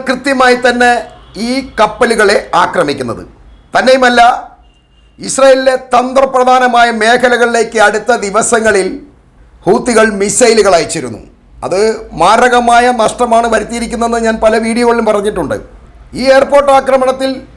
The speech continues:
ഒരുപാട് പേർക്ക് പരിക്ക് പറ്റുകയും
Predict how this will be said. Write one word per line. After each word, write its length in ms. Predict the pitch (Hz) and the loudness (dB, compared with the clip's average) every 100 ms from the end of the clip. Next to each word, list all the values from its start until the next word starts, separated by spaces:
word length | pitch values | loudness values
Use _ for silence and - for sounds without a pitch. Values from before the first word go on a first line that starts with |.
| - | -16
ഒരുപാട് 580 | - 196 269 269 277 285 | -12 -6 -4 2 4 2
പേർക്ക് 320 | 269 254 185 | 2 0 0
പരിക്ക് 640 | - 240 247 262 247 226 214 | -4 -2 -4 -6 -6 -4 -6
പറ്റുകയും 720 | 220 233 233 233 151 - | -6 -4 -4 -4 -8 -14